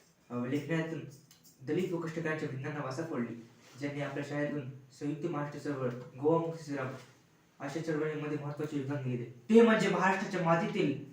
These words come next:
भारतीय साहित्यातील एक मोठे नाव होय, लोकशाहीर साहित्यरत्न अण्णाभाऊ साठे. अण्णाभाऊ साठे यांचा जन्म एक ऑगस्ट एकोणीसशे वीस रोजी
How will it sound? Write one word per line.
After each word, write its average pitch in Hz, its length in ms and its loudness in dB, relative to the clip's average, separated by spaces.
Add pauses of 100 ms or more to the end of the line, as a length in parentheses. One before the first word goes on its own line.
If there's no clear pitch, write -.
(560)
भारतीय - 300 4
साहित्यातील 175 420 0
एक 170 180 2
मोठे 180 240 0
नाव - 320 2 (500)
होय, 151 280 2 (400)
लोकशाहीर 180 680 2
साहित्यरत्न 175 480 0
अण्णाभाऊ 151 400 0
साठे. - 380 -10 (840)
अण्णाभाऊ 214 360 0
साठे 208 220 -4
यांचा 190 200 -4
जन्म 156 280 -2 (680)
एक 190 180 0
ऑगस्ट 190 260 2
एकोणीसशे 170 300 -4
वीस 170 260 -6
रोजी 151 360 10